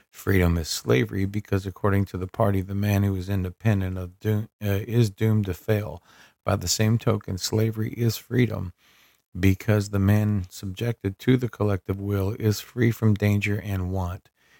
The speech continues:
Ignorance is strength because the inability of the people to recognize these contradictions comments, uh, commence the power and the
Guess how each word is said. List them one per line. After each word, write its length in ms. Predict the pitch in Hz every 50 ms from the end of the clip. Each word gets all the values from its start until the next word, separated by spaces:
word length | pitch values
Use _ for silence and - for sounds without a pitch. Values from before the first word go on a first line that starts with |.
| _ _ _
Ignorance 580 | - 117 113 - 131 120 110 107 98 92 - - -
is 160 | 90 87 -
strength 640 | - - - - 110 113 110 - - _ _ _ _ -
because 460 | - 104 - - - 101 101 92 87
the 160 | 98 104 92
inability 720 | 101 98 98 95 92 98 110 113 113 107 101 101 104 110 -
of 240 | 104 107 110 107
the 80 | 113 107
people 420 | - - 107 101 95 - - 101 92
to 120 | - 101
recognize 680 | 98 104 110 107 - - 110 110 107 101 98 95 95 95 _
these 220 | - 110 110 113 -
contradictions 840 | - - 110 107 104 - 107 98 104 95 - - - 98 98 92 -
comments, 720 | _ - - 113 113 110 107 98 95 95 95 - - _ _ _ _ _ _ _ _ _ _ _ _ -
uh, 400 | 101 101 98 95 90 90 92 90 - -
commence 680 | - 107 104 107 107 110 - - - - - - - _ -
the 60 | 92
power 540 | 87 - 90 107 104 101 98 98 95 95 98 98 104 110 -
and 320 | 101 101 101 101 98 98
the 300 | 95 90 90 90 90 85